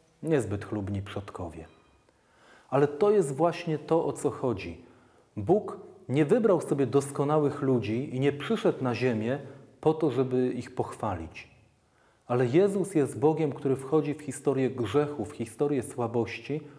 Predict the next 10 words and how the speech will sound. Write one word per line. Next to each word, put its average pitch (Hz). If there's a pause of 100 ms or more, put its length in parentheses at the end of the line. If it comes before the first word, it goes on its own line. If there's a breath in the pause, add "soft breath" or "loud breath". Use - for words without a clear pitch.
(280 loud breath)
po 175
to, 175
żeby 143
ją 135
zbawić. 110 (440 soft breath)
To 175
właśnie 165
znaczy 127
imię 120
Jezus. 98